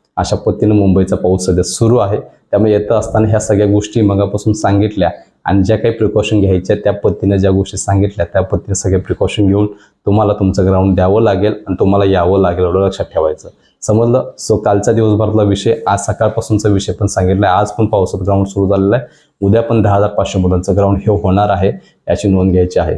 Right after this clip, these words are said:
त्यामुळे कुणीही आळसपणा न करता ग्राउंड हे तुम्हाला द्यावं लागेल आणि मी सांगितलेल्या गोष्टी प्रिकॉशन म्हणून येताना घेऊन यायच्या आहेत आणि त्या पद्धतीने तुम्हाला ग्राउंड द्यायचा आहे. लक्षात ठेवा, क्लायमेट कसंही असू दे, काही पण असू दे, तुमच्यात जर जिंकण्याची शक्ती असेल, तुमच्यामध्ये जर जिंकण्याचा आत्मविश्वास असेल, जिद्द असेल,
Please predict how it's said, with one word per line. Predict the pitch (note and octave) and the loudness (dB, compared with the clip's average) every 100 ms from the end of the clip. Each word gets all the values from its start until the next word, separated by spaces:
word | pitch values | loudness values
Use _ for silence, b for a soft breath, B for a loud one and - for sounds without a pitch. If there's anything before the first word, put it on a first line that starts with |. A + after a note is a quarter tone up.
| - | -4
त्यामुळे | F#2+ G2+ G#2 | 0 0 0
कुणीही | G#2 G#2 A2+ A#2+ | 0 2 2 2
आळसपणा | G2+ G2+ - G2 | 2 -2 -2 -2
न | G2 G2 | 0 0
करता | G2 F#2 - - - B _ G2 G2 | 0 -2 -2 -4 -6 B _ -2 0
ग्राउंड | G#2 A#2 G#2+ G#2+ | 2 0 0 0
हे | |
तुम्हाला | G#2 G2+ G2 F#2+ | 0 2 2 2
द्यावं | G2+ G2+ A2+ | 2 2 2
लागेल | G2+ F#2 G2 - | 2 2 0 -2
आणि | G2 G2+ | 0 0
मी | G#2 | 0
सांगितलेल्या | G#2+ G2+ G#2 G#2 | 0 0 2 2
गोष्टी | G2 G2 G#2 | 0 -2 -6
प्रिकॉशन | - G2 A2 - A2 | -4 -2 -2 0 2
म्हणून | A2 G#2+ | 4 4
येताना | G2+ - G#2 | 2 0 0
घेऊन | F#2+ E2 G2+ A#2 | 0 0 0 2
यायच्या | G2 E2 F2+ | 0 0 -2
आहेत | - G2 - b b - | 0 -2 -4 b b -6
आणि | F2 F#2+ | -4 -2
त्या | G2+ | -2
पद्धतीने | - F#2+ F2+ F2 | 0 2 2 0
तुम्हाला | F2 F2 G#2 | 0 2 2
ग्राउंड | G2 F#2+ G2 | 2 2 2
द्यायचा | F#2 F2 - | 2 0 0
आहे. | F#2+ | 0
लक्षात | F#2+ - A2+ | 0 -2 -4
ठेवा, | - F#2 F2 - B B B - | -2 0 0 -2 B B B -2
क्लायमेट | G2+ G2+ G3 | 0 2 0
कसंही | G#2+ - B2 | -2 0 2
असू | A#2 - F#2+ | 2 0 -2
दे, | G2 | 0
काही | G2+ G2+ | 0 0
पण | G2+ G2+ | 0 -2
असू | - G2 | -4 -6
दे, | |
तुमच्यात | G2+ G2 A2+ | -2 0 0
जर | G#2+ A#2 | 2 0
जिंकण्याची | G#2 G2 G#2 G#2 G#2 | 2 0 2 0 0
शक्ती | A#2 - - | -4 -4 0
असेल, | G2+ - F2+ F2 | 0 0 -4 0
तुमच्यामध्ये | F#2+ F2+ G2+ G#2 A2 | 0 0 0 2 2
जर | A#2 | 2
जिंकण्याचा | A2 G2 G#2 G2+ F#2 | 2 0 0 2 0
आत्मविश्वास | - G#2 - G#2 | 0 -2 0 -2
असेल, | G2 - G2 | -2 -2 0
जिद्द | F#2+ G#2 G2 | 2 2 2
असेल, | G2+ - G2 | 0 0 -2